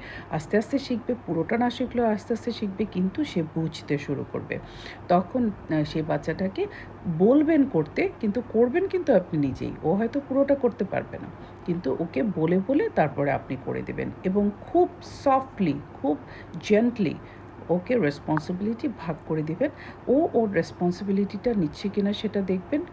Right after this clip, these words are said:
কিন্তু আশা করবেন না যে ও ওর রেসপন্সিবিলিটি যতটুকু দিয়েছেন সবটা নিজে নিজে করবে। পুরোটা আপনাদেরকেই করে দিতে হবে, কিন্তু হচ্ছে ওকে বুঝতে হবে যে ওর কিছু রেসপন্সিবিলিটি আছে।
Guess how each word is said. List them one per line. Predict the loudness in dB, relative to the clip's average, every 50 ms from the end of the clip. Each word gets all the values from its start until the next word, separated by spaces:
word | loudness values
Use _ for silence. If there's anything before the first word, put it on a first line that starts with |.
| -4
কিন্তু | -4 -2 -2 -2 0 -2 -2 -2 -6 -10 -8
আশা | -8 -8 -6 -4 -4 -4
করবেন | 0 2 0 0 2 0 0 0
না | 0 0 0
যে | 0 0 0 -2 0
ও | 0 0 0 0
ওর | 2 2 2 2
রেসপন্সিবিলিটি | 0 -2 -4 -4 -4 -2 -2 -2 -4 -6 -4 -4 -4 -2 -2 -2
যতটুকু | 0 0 0 0 -2 -4 -8 -4 -4 -2
দিয়েছেন | 0 0 0 0 0 -2 -2 -2
সবটা | -2 -4 -4 -4 -2 -2 0 0
নিজে | 0 0 0 -2
নিজে | -4 -4 -6 -8 -8 -8
করবে। | -8 -8 -8 -8 -10 -10 -12 -16 -16 -16 -16 -16 -16 -16 -6 0
পুরোটা | 2 4 4 4 4 4 4
আপনাদেরকেই | 4 4 2 0 2 2 2 2 0 -2 0
করে | 2 2 4 4 2
দিতে | 0 -2 -4 -2
হবে, | -2 -2 -2 0 -2 -2 -4 -6 -12 -14 -10 -2 2
কিন্তু | 4 4 4 2 0 0
হচ্ছে | 0 -2 -4 -4 -4 -4 -4 -4 -2 0
ওকে | 0 0 2 2 2 2
বুঝতে | 4 2 0 -2 -2 -2 -2 0
হবে | 0 0 0 -2
যে | 0 0 0 -2 -2 -2 2
ওর | 4 6 6 4 2 0 -6
কিছু | -6 -4 -4 -4
রেসপন্সিবিলিটি | -4 -4 -4 -8 -8 -8 -8 -8 -10 -8 -6 -6 -6 -4 -4 -4
আছে। | -4 -6 -8 -10